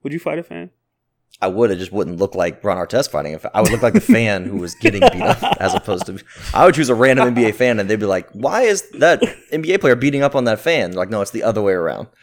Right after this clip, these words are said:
Speaker 1: I think I asked Carrier David that. I was like, "Is this, is this, like, shedding more light on it, or, like, wh-?" <laughs> I just feel like a lot of shit out of nowhere is just happening. Like, have fans not always been dicks?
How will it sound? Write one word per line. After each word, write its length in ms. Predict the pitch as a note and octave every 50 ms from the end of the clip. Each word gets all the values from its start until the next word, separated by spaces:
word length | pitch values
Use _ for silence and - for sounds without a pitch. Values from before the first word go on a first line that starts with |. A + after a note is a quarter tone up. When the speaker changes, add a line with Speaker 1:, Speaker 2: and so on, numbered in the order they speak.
| -
Speaker 1:
I 60 | -
think 120 | C#3+ D#3+ F3
I 140 | F#3+ F3+ D#3+
asked 140 | C#3 -
Carrier 400 | - - C#3+ C#3+ D3 C#3+ C3+ C3
David 400 | B2 B2 B2+ B2+ C#3 C3 C3 A#2
that. 180 | A2+ B2 B2 B2
I 60 | C3+
was 180 | D3 D#3+ D#3 E3
like, 140 | D#3+ C#3+ B2+
"Is 220 | - C#3+ C#3 C3+
this, 280 | D3+ F3 G#3 G#3 - - _ _ _ _ _ - - _
is 140 | - - C3+
this, 180 | D3 E3+ - -
like, 120 | E3+ D#3
shedding 380 | - - - C#3 C#3+ D3 D3 D3
more 180 | C#3 C3 A#2+
light 280 | A2+ A2+ A2+ A#2 C3+ D3
on 160 | D#3 E3 F3+
it, 260 | F#3 F#3 F3+ - _ _ _
or, 680 | - B2+ B2 A#2+ A#2 A#2 A#2 A#2 A#2 - - C3 _ _ _ _ _ _ _ _ _ _ _ _ _ _ _
like, 160 | - D3+ C#3
wh-?" 280 | C3 C#3 D3 - - - - - _ _
<laughs> 160 | _ _ -
I 80 | - D#3
just 160 | F#3 G#3 -
feel 100 | - B3
like 140 | B3 A#3 F#3+
a 40 | F3
lot 300 | D#3 D3 C#3+ D3 D#3+ F3
of 80 | E3+
shit 400 | E3 - F3 E3+ D#3+ - - _ _
out 140 | - D3 D3
of 80 | C#3+ C3+
nowhere 440 | C3+ C3+ C#3 D3+ D3+ C#3+ C3 B2+ B2+
is 140 | B2+ A#2+
just 140 | B2+ C3 -
happening. 500 | - C3 C3+ C#3 C3 A#2+ A#2 A#2 A#2 A2 - -
Like, 240 | - B2+ B2 - _ _ _ _ _ _
have 160 | _ E3 D#3+
fans 360 | - - F3 F3 F#3 F#3 E3+ D3+
not 180 | D3 D#3+ E3+
always 260 | - D3+ D#3+ E3 E3 D3
been 180 | D#3 D#3+ D3
dicks? 340 | C3+ D3 F#3+ A#3 - - -